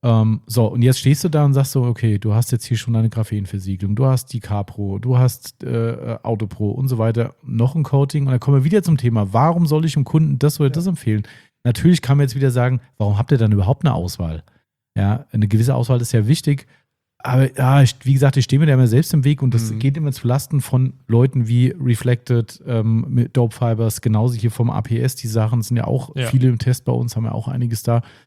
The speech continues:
Speaker 1: Ähm, es ist einfach, puh, es ist sauschwer. Es ist echt sauschwer.
Speaker 2: Ja.
Speaker 1: Ähm, und das macht's halt nicht so einfach. Und zugegeben, wir haben so viel Zeug zum Testen, wir kommen halt nicht hinterher.
Speaker 2: Nee,
Speaker 1: Das
Speaker 2: überhaupt
Speaker 1: ist
Speaker 2: nicht.
Speaker 1: einfach, äh, und wenn dann noch Leute eine Wo-, einen Monat lang Urlaub haben,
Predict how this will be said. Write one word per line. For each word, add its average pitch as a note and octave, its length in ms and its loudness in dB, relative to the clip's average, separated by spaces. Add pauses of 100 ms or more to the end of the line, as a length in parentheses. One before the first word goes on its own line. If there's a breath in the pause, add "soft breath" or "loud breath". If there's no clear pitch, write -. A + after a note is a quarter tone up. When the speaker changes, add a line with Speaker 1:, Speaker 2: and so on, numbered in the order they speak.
(260 loud breath)
Speaker 1:
Ähm, A2 380 4 (100)
es A2+ 160 -2
ist B2+ 160 -2
einfach, A#2+ 300 0 (180)
puh, A2+ 260 -2 (480 soft breath)
es A#2+ 180 2
ist C3 140 -4
sauschwer. A2+ 640 -2
Es G#2+ 160 -4
ist A2 160 -4
echt - 220 -6
sauschwer. B2 520 -2 (460 loud breath)
Speaker 2:
Ja. A#2 100 0
Speaker 1:
Ähm, A#2 200 0
und B2+ 180 -2
das C3+ 160 2
macht's D3 200 2
halt C3+ 120 4
nicht B2+ 140 -2
so A2+ 120 -2
einfach. E3+ 560 2 (440)
Und E3 320 2 (120)
zugegeben, C3+ 540 2
wir A#2+ 140 4
haben A#2+ 100 6
so A2+ 100 0
viel B2 160 -4
Zeug A#2 220 -6
zum A2+ 140 -4
Testen, - 300 -2
wir G#2+ 40 -2
kommen A#2+ 160 -2
halt A2 100 0
nicht G#2+ 100 -4
hinterher. G#2 320 -2
Speaker 2:
Nee, B2 260 -4 (120)
Speaker 1:
Das C3+ 120 -4
Speaker 2:
überhaupt A#2 180 -2
Speaker 1:
ist - 60 -12
Speaker 2:
nicht. G#2+ 100 -6
Speaker 1:
einfach, G#2 340 -4
äh, G#2 320 -4
und C#3 160 4
wenn C3 120 6
dann C3+ 100 4
noch B2+ 120 6
Leute C3+ 240 4
eine A#2+ 180 2
Wo-, B2+ 100 0
einen C3+ 80 0
Monat B2+ 280 6
lang A2+ 120 0
Urlaub D#3+ 320 2
haben, A2 240 -2